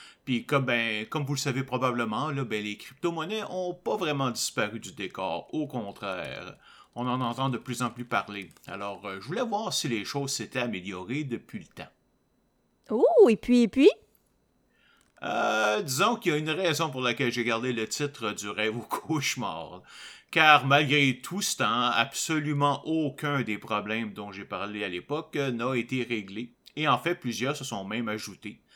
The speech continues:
Speaker 1: En particulier l'apparition de quelque chose qu'on appelle N F T, les Non-Fungible Tokens.
Speaker 2: Hein, c'est quoi ça ?
Speaker 1: Ben, je reviendrai évidemment le plus tard, mais disons que c'est probablement la chose la plus stupide de tout le domaine de la crypto-monnaie.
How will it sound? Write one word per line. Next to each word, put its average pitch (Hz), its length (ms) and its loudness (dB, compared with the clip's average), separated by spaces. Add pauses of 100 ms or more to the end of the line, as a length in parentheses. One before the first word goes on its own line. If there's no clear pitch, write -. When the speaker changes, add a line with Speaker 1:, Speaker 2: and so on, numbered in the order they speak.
(280)
Speaker 1:
En 139 100 2
particulier 139 500 0
l'apparition 120 480 -2
de 113 120 -2
quelque 120 260 -4
chose 135 200 -4
qu'on 113 160 -6
appelle 110 460 -4
N 117 240 -4
F - 240 -14
T, 110 220 -2
les 90 280 -8
Non-Fungible 110 1000 -6
Tokens. 64 680 -14 (1160)
Speaker 2:
Hein, 220 420 -2
c'est - 220 -6
quoi 320 240 4
ça ? 339 420 4 (1400)
Speaker 1:
Ben, 101 120 -4
je 117 100 -4
reviendrai 131 400 0
évidemment 131 400 2
le 120 120 2
plus 110 140 -10
tard, 123 320 4
mais 120 120 -2
disons 185 340 2
que 156 320 2
c'est 151 240 2
probablement 214 600 0
la 139 120 0
chose 160 300 -2
la 123 80 -2
plus 120 160 -8
stupide 165 720 2
de 110 100 -2
tout 208 300 -2
le 165 80 -4
domaine 123 480 -2
de 110 80 -2
la 101 240 -2
crypto-monnaie. 117 760 -6